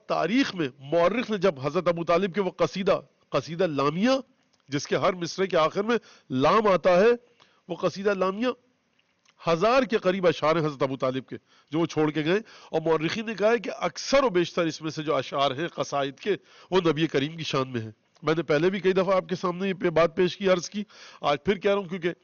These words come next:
شب وفات ہے، کہ پہلا نعت خواں دنیا میں، کائنات میں رسول خدا کا خدا ہے، اور دوسرے نعت خواں حضرت ابو طالب ہیں۔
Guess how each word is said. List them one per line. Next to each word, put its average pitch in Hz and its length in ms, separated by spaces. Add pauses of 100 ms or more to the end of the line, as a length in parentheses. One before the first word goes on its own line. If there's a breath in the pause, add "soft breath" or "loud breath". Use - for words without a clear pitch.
(100)
شب 160 200 (120)
وفات 175 340
ہے، 220 80 (640 loud breath)
کہ 196 100 (160)
پہلا 175 440 (100)
نعت 185 300
خواں 170 260 (1400)
دنیا 165 400
میں، 185 80
کائنات 165 460
میں 127 100 (260)
رسول 165 260
خدا 156 240
کا 120 100 (180)
خدا 175 280
ہے، 208 120 (480 soft breath)
اور 165 100
دوسرے 170 420
نعت 151 300
خواں 180 240 (140)
حضرت 151 280
ابو 135 160
طالب 113 320
ہیں۔ 101 80